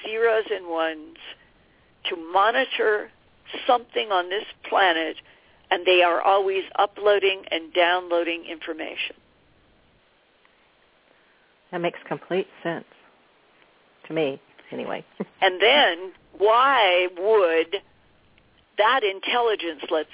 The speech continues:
Speaker 1: say, that is responsible for the, we'll call it the photon plasma, I guess I want to say ion, plasma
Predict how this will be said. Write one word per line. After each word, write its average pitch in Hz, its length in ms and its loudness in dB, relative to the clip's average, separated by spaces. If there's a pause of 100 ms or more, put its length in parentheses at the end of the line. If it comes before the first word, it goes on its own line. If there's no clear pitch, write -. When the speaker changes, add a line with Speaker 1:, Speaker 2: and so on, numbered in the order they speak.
Speaker 1:
say, 160 300 0
that 170 160 -2
is 170 80 -10 (100)
responsible 202 800 -4
for 180 100 0
the, 170 240 -2 (340)
we'll 208 120 2
call 208 300 0
it 170 200 0
the 165 220 0 (300)
photon 170 800 0 (380)
plasma, 202 680 2 (300)
I 175 80 0
guess 180 220 0
I 185 60 2
want 175 200 -2
to 160 140 -4
say 160 240 2
ion, 160 640 2 (420)
plasma 196 800 2